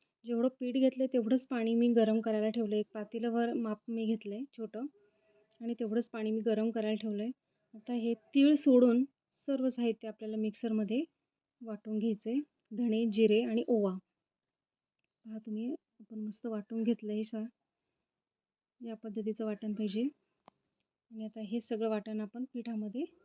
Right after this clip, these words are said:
घालून घेऊया. हे सगळं मी पिठामध्ये मिक्स करून घेऊ. तुम्ही बघू शकता. आणि आता राहिलेले आपण बाजूला ते तीळ ठेवले होते, पांढरे तीळ, तेही याच्यामध्ये घालून घेऊया. आता याच्यानुसार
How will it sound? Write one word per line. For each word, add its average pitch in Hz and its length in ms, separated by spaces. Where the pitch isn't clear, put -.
घालून 208 340
घेऊया. 196 280
हे - 240
सगळं 220 300
मी 220 160
पिठामध्ये 226 420
मिक्स 226 300
करून 214 300
घेऊ. 214 240
तुम्ही 220 140
बघू 214 220
शकता. 214 360
आणि 220 440
आता 214 180
राहिलेले 214 360
आपण 214 260
बाजूला 208 320
ते 226 140
तीळ 226 380
ठेवले 214 300
होते, 214 320
पांढरे 208 580
तीळ, 214 240
तेही 226 160
याच्यामध्ये 214 440
घालून 208 300
घेऊया. 202 300
आता 220 140
याच्यानुसार 220 360